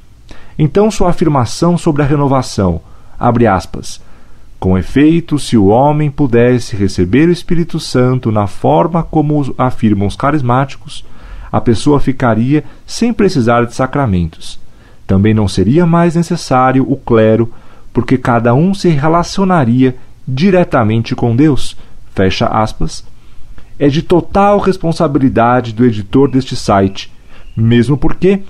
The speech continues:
como foi o Espírito Santo que criou a Igreja, com sua hierarquia e sacramentos, é este que nos efunde também.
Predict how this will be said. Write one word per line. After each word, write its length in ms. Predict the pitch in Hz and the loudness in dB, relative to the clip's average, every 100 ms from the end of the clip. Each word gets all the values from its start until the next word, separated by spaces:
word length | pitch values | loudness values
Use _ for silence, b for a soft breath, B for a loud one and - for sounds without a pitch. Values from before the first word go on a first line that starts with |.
| B B B - | B B B -2
como 240 | 135 131 | 0 2
foi 160 | 123 131 | 2 2
o 60 | |
Espírito 520 | 123 - - 190 185 135 | 2 -2 -2 -2 0 -4
Santo 420 | - 123 123 - | 0 0 0 -4
que 120 | 143 | -8
criou 520 | - 190 180 147 139 | -2 0 4 4 4
a 60 | 123 | 4
Igreja, 500 | 117 131 156 98 85 b b b b - | 4 2 2 0 -2 b b b b -2
com 160 | 117 | 0
sua 360 | 113 - 120 120 | 0 2 2 2
hierarquia 840 | 120 123 120 104 - 123 113 95 b b b | 0 2 2 0 -2 2 2 2 b b b
e 80 | 101 | -6
sacramentos, 960 | - 104 107 98 120 160 - 120 - - b b b - | -2 -2 0 0 0 -2 -4 -12 -16 -18 b b b -2
é 180 | 147 151 | 0 2
este 360 | 170 185 - | 2 2 0
que 160 | 147 156 | -2 -2
nos 280 | 143 135 - | 0 -2 0
efunde 560 | 160 - 170 196 147 | -2 0 2 2 2
também. 460 | 120 135 120 120 151 | 0 0 2 0 0